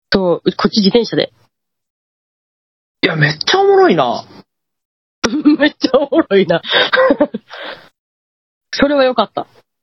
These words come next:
Speaker 2: いいね。
Speaker 1: と、これは体験談です。
Speaker 2: やっぱね、あの、一応、このポッドキャストね、
Speaker 1: はい。
Speaker 2: 実体験を今、語っていただこうっていうね、スタイルでやってるのよ。
Speaker 1: はいはい。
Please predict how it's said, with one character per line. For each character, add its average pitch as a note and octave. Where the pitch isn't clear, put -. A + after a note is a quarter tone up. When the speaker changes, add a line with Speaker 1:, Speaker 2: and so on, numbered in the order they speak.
Speaker 2:
い B3
い A2
ね。 -
Speaker 1:
と、 F#3
こ B3+
れ B3+
は B3+
体 A#3+
験 G#3+
談 D3+
で D3
す。 -
Speaker 2:
や E3
っ D#3+
ぱ C#3
ね、 C3
あ C3
の、 D3
一 G3+
応、 A#3
こ -
の B3+
ポ B3
ッ B3
ド A#3+
キ A#3
ャ A#3
ス -
ト D3+
ね、 C#3
Speaker 1:
は F3
い。 -
Speaker 2:
実 A#3
体 F#4+
験 G3+
を D3+
今、 B2+
語 F#3
っ F3+
て G3+
い F#3+
た F#3
だ G3
こ G#3
う -
っ -
て C#3
い C3
う B2+
ね、 C3+
ス -
タ E3+
イ -
ル C3+
で C3
や B2
っ B3
て D#3+
る C#3+
の B2
よ。 -
Speaker 1:
は -
い -
は -
い。 -